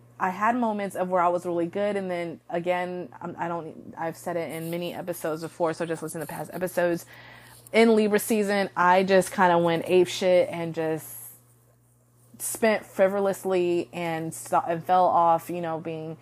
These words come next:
consistent and all that other stuff. And so I went through a lot of things,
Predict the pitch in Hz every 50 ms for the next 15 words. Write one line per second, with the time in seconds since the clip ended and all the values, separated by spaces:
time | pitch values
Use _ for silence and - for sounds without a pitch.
0 | - - - - - - - - 180 165 - - 233 226 - - - 208 202 190
1 | - 156 175 170 165 160 165 165 160 151 - 180 180 - 175 180 185 175 170 -
2 | - 175 165 165 160 165 165 165 - - 180 170 165 165 160 160 160 160 - _
3 | _ _ _ _ _ _ _ _ _ _ _ _ _ _ _ _ - 151 196 220
4 | 214 - - 208 202 185 185 185 180 185 185 180 180 175 180 190 - - - -
5 | - - 233 226 180 156 147 151 156 - -